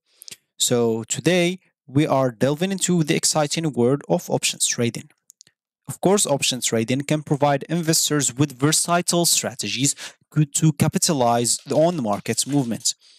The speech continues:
Whether you are new to options or looking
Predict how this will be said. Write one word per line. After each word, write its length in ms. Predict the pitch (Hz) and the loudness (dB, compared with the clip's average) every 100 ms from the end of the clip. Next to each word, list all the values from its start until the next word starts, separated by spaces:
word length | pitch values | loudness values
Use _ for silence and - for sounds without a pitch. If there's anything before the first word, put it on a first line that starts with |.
| - - | -14 -2
Whether 420 | 147 180 147 156 | 2 2 2 0
you 160 | 123 107 | -2 -2
are 160 | 107 | -2
new 260 | 107 127 165 | -2 2 2
to 120 | - | 2
options 540 | 127 120 - 139 165 - - _ | 0 0 -2 -2 -4 -6 -12 _
or 200 | - 135 | -2 0
looking 420 | 135 185 - 165 | 2 0 0 -4